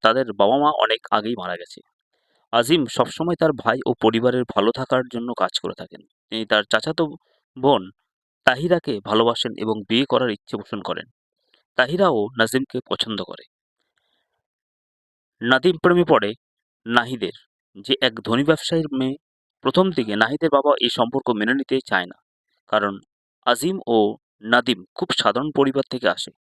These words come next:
কিন্তু পরবর্তীতে কিছু ঘটনার পর তিনি নাদিম ও নাহিদের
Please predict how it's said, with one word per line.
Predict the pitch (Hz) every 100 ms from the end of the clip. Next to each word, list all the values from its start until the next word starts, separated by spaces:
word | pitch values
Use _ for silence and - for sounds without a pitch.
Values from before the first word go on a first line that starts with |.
| _ _ -
কিন্তু | 120 113
পরবর্তীতে | - 120 165 185 180 175
কিছু | 165 151
ঘটনার | 104 104 160 147
পর | 131 101
তিনি | 110 104 98 113 _ _ _ _ -
নাদিম | 113 117 143 180 -
ও | 120
নাহিদের | 110 110 160 165